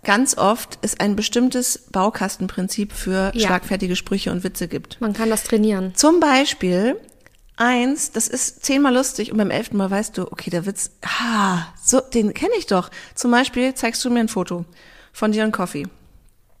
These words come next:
Speaker 1: Und ich sag, „Süß.“ Und der Hund auch.
Speaker 2: Ja.
Speaker 1: Weißt du, dieses, dieses ganz einfache Prinzip. Und es ist ja nicht so schlimm, wenn man sich erstmal an sowas übt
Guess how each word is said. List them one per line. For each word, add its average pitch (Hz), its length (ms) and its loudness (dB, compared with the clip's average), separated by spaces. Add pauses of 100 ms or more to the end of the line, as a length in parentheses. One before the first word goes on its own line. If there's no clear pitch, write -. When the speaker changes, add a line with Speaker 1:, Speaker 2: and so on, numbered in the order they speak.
(200)
Speaker 1:
Und 214 60 2
ich 214 120 2
sag, 202 180 2
„Süß.“ 277 540 4 (1300)
Und 220 120 2
der 214 140 4
Hund 202 160 2
auch. 156 320 -2 (220)
Speaker 2:
Ja. 196 280 0 (380)
Speaker 1:
Weißt 247 200 4
du, 311 60 4
dieses, 269 380 0 (400)
dieses 247 220 0
ganz 302 260 2
einfache 262 400 -2
Prinzip. 233 420 -4 (320)
Und 233 100 6
es 240 140 4
ist 269 140 0
ja 208 200 2 (240)
nicht 196 200 -4
so 165 80 -8
schlimm, 208 600 2
wenn 202 120 2
man 190 160 4
sich 180 160 -6
erstmal 175 540 -2 (180)
an 202 160 2
sowas 175 400 0
übt 226 360 -2